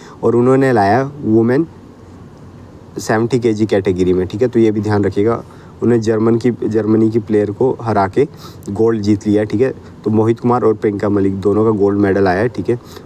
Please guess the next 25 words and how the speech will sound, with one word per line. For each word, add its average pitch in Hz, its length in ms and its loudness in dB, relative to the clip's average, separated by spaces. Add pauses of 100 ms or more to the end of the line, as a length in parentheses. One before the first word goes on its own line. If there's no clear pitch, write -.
(120)
और 117 140 2
previously 127 540 2
अगर 127 120 2
women 117 360 2 (300)
की 120 80 0
बात 104 220 0
करें 110 200 2
तो 127 140 0 (240)
अंतिम 127 380 0
फोगाल 113 640 -2
ने 117 260 4
gold 107 320 0
medal 107 240 2
जीता 92 280 -4
था 110 80 -2
प्रीवियस 110 460 -2
edition 98 420 -2
में, 98 140 0
जो 98 80 0
इससे 98 180 -2
पहले 95 240 -2
edition 95 340 -2
हुआ 98 160 -4
था 98 60 0
इसका, 95 260 -4